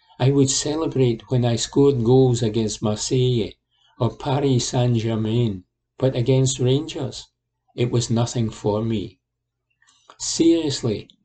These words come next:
there was a little bit of pressure on me that day. Only Mister Venglos believed in my qualities, and he told me before the kick-off, "This is a very important game for you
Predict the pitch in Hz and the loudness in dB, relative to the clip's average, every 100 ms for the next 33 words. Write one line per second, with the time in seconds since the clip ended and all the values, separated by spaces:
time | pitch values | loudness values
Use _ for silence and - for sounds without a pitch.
0 | _ _ - 135 143 135 135 170 180 143 | _ _ 2 4 4 4 4 2 2 0
1 | 147 135 - - 120 131 131 113 113 113 | 0 0 -4 -2 -2 -2 -2 0 0 2
2 | 110 107 120 110 113 117 95 - _ _ | 0 0 -4 -4 0 0 -2 -8 _ _
3 | _ _ _ - 139 147 139 139 - 120 | _ _ _ -2 0 2 2 0 0 -2
4 | 107 120 131 131 123 113 107 101 113 117 | -2 0 2 2 0 0 -2 0 0 2
5 | 135 131 - 113 110 110 104 - 113 127 | 2 0 0 -2 0 -2 -4 -2 0 0
6 | 131 - - - - _ _ _ 123 123 | -2 -4 -10 -12 -20 _ _ _ -2 0
7 | 120 - 139 147 135 135 117 120 - 123 | -2 2 6 6 4 2 2 0 0 0
8 | 117 107 123 117 113 101 87 _ _ _ | 0 -2 -4 -4 -4 -6 -8 _ _ _
9 | _ _ - - 139 - 156 135 120 135 | _ _ -12 0 0 2 2 2 4 4
10 | 143 139 120 - 131 131 135 117 120 113 | 4 4 2 2 2 2 -2 0 0 -2
11 | 120 104 110 110 92 | -2 0 2 2 0